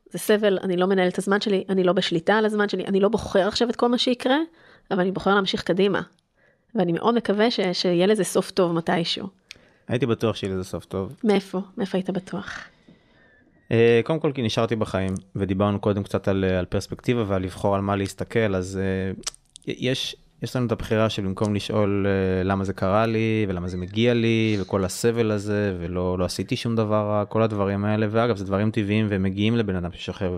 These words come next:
Speaker 2: הרבה
Speaker 1: מהמם.
Speaker 2: זמן בבית חולים, אבל אתה יכול לשאול, "למה אני נשארתי בחיים? אני לא הייתי אמור להיות בחיים, אני יודע, ומי שישב מטר וחצי לידי במסוק לא נשאר בחיים." אז כשאתה מסתכל על, כשאתה בוחר להסתכל על מה היה קורה אילו, מהצד הטוב שלו, זה...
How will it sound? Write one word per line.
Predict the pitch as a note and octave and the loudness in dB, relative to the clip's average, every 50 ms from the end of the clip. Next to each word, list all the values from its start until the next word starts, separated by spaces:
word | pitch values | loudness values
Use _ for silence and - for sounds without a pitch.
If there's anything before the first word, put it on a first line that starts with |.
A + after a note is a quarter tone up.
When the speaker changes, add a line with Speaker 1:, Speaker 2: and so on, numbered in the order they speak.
| F2 E2+ | -4 -4
Speaker 2:
הרבה | E2+ F2 E2 E2 B3+ A#3 G#3 - | -4 -4 -2 -2 -2 -2 0 0
Speaker 1:
מהמם. | - F2+ | -2 -2
Speaker 2:
זמן | F2 F#2 E2+ E2+ | -4 -4 -4 -4
בבית | E2 D#2+ E2+ E2 | -4 -4 -6 -8
חולים, | - - E2 D#2+ F2 F#2 G2 A2+ - - - - _ _ _ _ _ _ _ - - _ - | -6 -6 -6 -4 -2 -2 -4 -4 -8 -16 -20 -20 _ _ _ _ _ _ _ -20 -20 _ -8
אבל | F2 D#2+ D#2+ | -4 -4 -4
אתה | E2 - E2+ | -2 -2 -2
יכול | - - A#2 B2 | 0 0 0 0
לשאול, | B2 - D3 B2 | 0 0 0 2
"למה | G2 F#2 G2 G#2 G#2 G#2 G#2+ G#2 G#2 G#2 | 2 0 0 0 0 0 0 0 0 -2
אני | G#2 G#2 G2+ G#2 G#2+ G#2 G#2 - | -2 -2 -2 -4 -4 -6 -6 -8
נשארתי | - - G#2 G#2 - G#2+ | -4 -2 -2 -2 -2 -2
בחיים? | G2 - - A2+ A#2 G2 - - _ _ _ - | -8 -4 -2 -2 -2 -2 -4 -8 _ _ _ -12
אני | B2 G#2 G2+ | -8 -2 0
לא | G#2+ | 2
הייתי | B2 C3 - B2 | 0 2 0 -2
אמור | G#2+ G2 F#2+ | 0 0 0
להיות | F#2 F2 | -2 -2
בחיים, | E2+ E2+ - - E2+ E2+ E2 | -4 -8 -6 -6 -4 -4 -4
אני | E2 E2+ E2+ | -4 -4 -4
יודע, | E2+ F2 G2 G#2+ A#2+ A2 | -4 -2 0 0 0 0
ומי | F#2+ F#2 G2 G#2+ | -2 -2 -4 -4
שישב | - - G#2 F#2+ - G#2 G2 G2 G2 - - B2 | -2 -2 -4 -4 -2 -2 -4 -4 -6 -12 -12 -8
מטר | A2 G#2 G#2 G2+ - G2+ F#2+ | -4 -4 -4 -2 -2 -4 -4
וחצי | F#2+ - - F#2+ - - | -4 -4 -6 -6 -6 -4
לידי | F#2+ F#2 F2+ F2+ F2 G2+ G2+ | -4 -2 -2 -4 -4 -4 -4
במסוק | F#2+ G2 F#2 F#2 - - - G2 F#2+ F#2+ - | -4 -4 -4 -4 -8 -4 -2 -2 -4 -2 -2
לא | F#2 G#2+ B2 | 0 0 0
נשאר | A#2+ - - F2 E2+ | 0 -2 -4 -4 -6
בחיים." | E2 - - E2 E2 E2 D#2+ _ _ _ _ - - - - - - - - - - - | -6 -6 -6 -6 -6 -6 -8 _ _ _ _ -20 -20 -20 -20 -20 -20 -20 -20 -16 -8 -8
אז | F#2+ | -6
כשאתה | - - F#2+ | -2 -2 -2
מסתכל | F#2 - - F#2+ - A#2+ | -2 -2 -4 -4 0 0
על, | A#2 B2 B2 A#2+ A2 | 2 2 2 0 -2
כשאתה | - - - | -4 -6 -6
בוחר | F#2+ F#2+ F#2+ - B2 A#2+ | -4 -4 -2 0 2 2
להסתכל | B2 B2+ B2 - - G#2+ - A#2 | 2 2 0 -2 -6 -6 -2 0
על | A2 A2+ G#2+ G2+ | 0 2 2 2
מה | G2 G#2 G#2+ G#2+ | 2 2 2 2
היה | G#2+ G#2 | 0 0
קורה | - - G2+ G#2 G2+ | -2 -2 -2 0 2
אילו, | G#2 G#2+ G#2 G2+ G2+ G2+ A2 - - - _ _ _ _ _ _ _ _ - | 2 2 2 2 0 0 -2 -4 -10 -20 _ _ _ _ _ _ _ _ -6
מהצד | G2+ F#2 F2+ - - G2 | -4 -4 -4 -2 -2 -2
הטוב | F#2 F#2 - B2+ B2 | -2 0 0 -2 -2
שלו, | - - G#2+ F#2 F#2 F#2+ G#2+ - _ _ _ _ _ _ _ _ _ _ _ _ _ _ - | 0 -2 0 0 0 -2 -4 -8 _ _ _ _ _ _ _ _ _ _ _ _ _ _ -12
זה... | E2 D#2 E2 E2 E2+ | -10 -8 -6 -4 -4